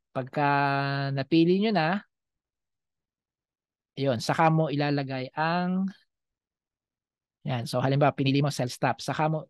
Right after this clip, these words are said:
i-, i-, i-key in ang price. Yan. Kung anong price mo ilalagay ang iyong sell stop. At i-, sa sell stop, dapat nasa baba siya nung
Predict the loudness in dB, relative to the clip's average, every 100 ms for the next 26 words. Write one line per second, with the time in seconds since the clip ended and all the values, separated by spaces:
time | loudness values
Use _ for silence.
0 | -8 -8 -6 -4 -4 -6 -10 _ _ _
1 | _ _ -6 -6 -2 0 2 4 4 4
2 | 0 -4 0 2 2 2 -6 -12 -12 -12
3 | -12 -16 -20 _ _ _ _ -8 -8 -6
4 | -4 0 2 2 4 4 4 2 0 0
5 | -2 -6 -10 _ _ _ -8 -2 0 0
6 | -2 -6 -6 -10 -14 _ _ -6 0 2
7 | 2 2 2 2 0 0 -2 -16 -10 -8
8 | -8 _ _ _ -16 -16 -20 _ -12 0
9 | 4 4 6 4 4 0 0 0 -2 -2
10 | -2 0 0 0 -2 -4 -4 0 2 2
11 | 0